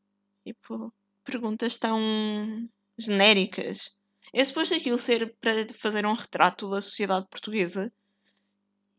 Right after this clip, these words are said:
E depois, epá, não retrata assim tanto, fica assim um bocadinho, epá, não sei, nem, nem tem perguntas muito específicas sobre as casas em que os portugueses vivem.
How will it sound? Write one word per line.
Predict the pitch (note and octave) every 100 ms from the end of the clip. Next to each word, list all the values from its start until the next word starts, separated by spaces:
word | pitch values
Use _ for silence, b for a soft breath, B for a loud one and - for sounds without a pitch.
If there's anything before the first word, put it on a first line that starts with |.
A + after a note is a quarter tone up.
| _
E | - B3
depois, | - C#4 C#4+ D4 D4 D4 - - _ _ _ _ _ _
epá, | C4+ C#4 A#3
não | A#3
retrata | - C4 C4+ C4+
assim | C#4+ C4 C4
tanto, | C4+ B3+ A#3+ - A#3
fica | A#3 A3+
assim | A3+ -
um | A3+
bocadinho, | A#3 A3+ A3+ A3 A3+ A3 A3 A3 A3 A#3+ _ _ _ _ _ _ _ _ _ -
epá, | - - G#3 G3 - - _ _ _ _ _ _ _ _ -
não | B3+
sei, | - G3+ A#3 G3 F#3+
nem, | G#3+ A3+ A#3
nem | A3+ A3 A3 A#3+
tem | B3 B3
perguntas | A#3+ A#3+ A#3 A#3 G#3+ G#3+ -
muito | G#3+ A3 A3
específicas | - A3+ A3 A3 A3
sobre | A3+ G#3 G#3 G#3 G3+
as | -
casas | F#3 G#3 A3
em |
que | A3
os |
portugueses | - A#3 A#3 G#3+ G3+
vivem. | D#3+ F3 G#3 G3 G3+ G#3